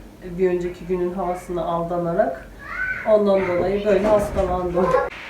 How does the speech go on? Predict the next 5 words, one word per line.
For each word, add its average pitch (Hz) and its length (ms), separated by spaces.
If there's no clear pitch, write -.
Arkamda 208 500
görmüş 208 500
olduğunuz 202 680
internette 208 720
adı 180 360